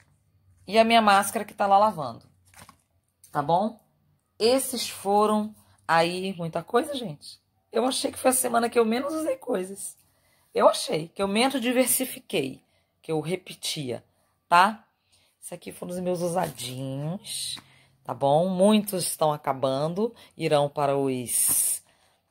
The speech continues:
usados do mês de junho. Dia três, vídeo especial, porque a gente faz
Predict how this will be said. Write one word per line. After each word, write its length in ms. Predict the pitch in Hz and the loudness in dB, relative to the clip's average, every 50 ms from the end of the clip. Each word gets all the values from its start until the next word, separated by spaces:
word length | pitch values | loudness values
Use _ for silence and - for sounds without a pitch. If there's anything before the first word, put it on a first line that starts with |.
| _ - - | _ -10 -6
usados 540 | 175 170 160 151 202 202 220 233 208 208 170 | -6 -4 2 6 8 8 8 8 4 2 -6
do 100 | 185 180 | -4 -4
mês 220 | 170 165 160 160 | -2 -2 -4 -4
de 80 | 135 139 | -6 -10
junho. 580 | - - 135 135 139 151 170 190 208 226 226 - _ _ _ _ | -10 -10 -10 -8 -8 -6 -6 -6 -6 -8 -8 -12 _ _ _ _
Dia 220 | - 147 180 233 220 | -6 0 2 2 2
três, 480 | 226 - - 214 202 202 220 208 156 | 2 -2 -2 0 0 2 0 0 -4
vídeo 320 | 151 160 190 190 165 175 226 | -6 -6 -6 -6 -6 -4 -4
especial, 1040 | 247 - - - - - - - - - 196 170 151 147 147 147 156 165 190 208 - _ _ _ _ _ _ | -2 -2 -4 -4 -6 -4 -4 -2 -2 2 4 6 6 6 6 6 4 2 0 -4 -12 _ _ _ _ _ _
porque 300 | - 160 - - - 180 | -20 -20 -18 -10 -6 -6
a 40 | 175 | -6
gente 280 | 156 165 175 170 - | -6 -6 -10 -12 -12
faz 580 | - - 180 160 156 151 160 160 156 - - - | -10 -6 -4 -2 -2 0 -2 -2 -4 -6 -8 -8